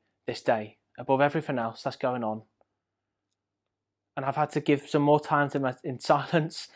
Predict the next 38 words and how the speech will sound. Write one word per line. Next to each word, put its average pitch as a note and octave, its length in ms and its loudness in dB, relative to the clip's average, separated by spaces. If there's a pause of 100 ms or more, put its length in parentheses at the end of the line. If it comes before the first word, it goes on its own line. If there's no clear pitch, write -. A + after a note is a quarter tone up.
(240)
I've C#3 80 0
had C3+ 160 2
to C#3+ 80 -6
give C#3 180 2
some C#3+ 140 -2
more C#3 200 6
time C3+ 280 0
in B2 80 -6
prayer, D3 460 2 (340)
and C3 100 0
I've B2+ 180 0 (160)
been C#3 340 2 (360)
listening D3 320 2
to D3 140 0
my C#3 140 4
audio C#3 320 8
Bible C3+ 400 6
more C#3 240 4
than C3+ 120 2
I C3+ 140 6
ever C#3 160 6
have C3 240 4
done. B2 340 0 (280)
Usually D3+ 240 4
I - 20 4
just C#3+ 220 -2
read C#3 160 4
it, B2 80 -2
but C3+ 160 4
actually C#3+ 240 0
listening D3+ 440 2
to C#3+ 120 0
the C3 100 -2
Bible C3 320 4
being B2+ 220 -4
read B2+ 160 -2
to C3 100 -6
me A#2+ 240 -6